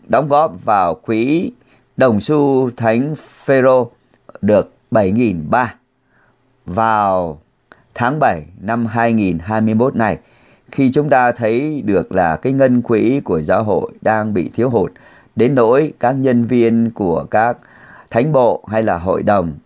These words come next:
bị bớt lương đi, bởi vì ngân quỹ của tòa thánh bị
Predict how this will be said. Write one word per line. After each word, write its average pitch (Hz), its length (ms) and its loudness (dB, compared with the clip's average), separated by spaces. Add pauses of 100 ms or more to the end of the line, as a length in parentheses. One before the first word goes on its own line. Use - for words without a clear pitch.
(140)
bị 90 280 -4
bớt 131 240 0
lương 151 240 0
đi, 139 260 0 (640)
bởi 95 260 2
vì 92 500 0 (1800)
ngân 135 160 2
quỹ 139 300 2
của 92 480 0 (440)
tòa 107 180 2
thánh 107 360 -4
bị 107 260 -2